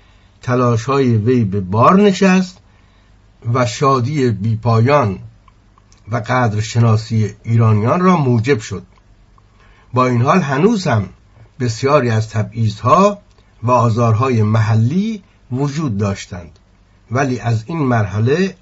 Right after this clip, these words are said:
آنان نیز از رهگذر تجارت،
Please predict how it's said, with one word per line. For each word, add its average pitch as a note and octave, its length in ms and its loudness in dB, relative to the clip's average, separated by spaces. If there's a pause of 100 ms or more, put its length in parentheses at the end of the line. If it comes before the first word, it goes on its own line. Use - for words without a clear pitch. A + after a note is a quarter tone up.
(140)
آنان A#2+ 440 2
نیز F3 340 0
از A2 260 -2
رهگذر A2 720 -2 (760)
تجارت، A#2+ 840 0